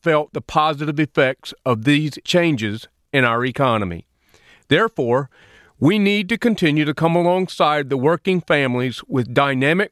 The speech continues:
work supports to help our clients reach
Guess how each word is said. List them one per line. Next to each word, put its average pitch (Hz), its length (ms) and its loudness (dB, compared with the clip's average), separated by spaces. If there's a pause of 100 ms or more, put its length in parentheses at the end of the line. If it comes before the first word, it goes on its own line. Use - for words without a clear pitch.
work 160 320 -2
supports 123 640 -4
to 139 120 0
help 135 260 0
our 170 160 0
clients 135 560 -2 (220)
reach 147 340 -2